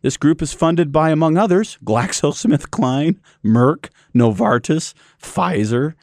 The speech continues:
Schering-Plough, AstraZeneca, Genzyme Therapeutics, and G E Healthcare. Okay, so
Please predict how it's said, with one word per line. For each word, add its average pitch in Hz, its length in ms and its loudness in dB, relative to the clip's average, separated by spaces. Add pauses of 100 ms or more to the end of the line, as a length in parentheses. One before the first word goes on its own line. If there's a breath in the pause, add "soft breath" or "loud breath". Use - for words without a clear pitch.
(120)
Schering-Plough, 123 1160 0 (320 loud breath)
AstraZeneca, 127 960 0 (520)
Genzyme 117 800 2
Therapeutics, 110 640 0
and 101 160 -2
G 113 360 -2
E 98 60 -2
Healthcare. 104 580 -4
Okay, 98 260 -2
so 95 300 -2